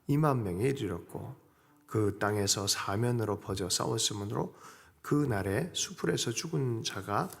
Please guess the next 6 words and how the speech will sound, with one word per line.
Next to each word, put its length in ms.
칼에 380
죽은 280
자보다 580
많으니라. 800
아멘. 440
어, 680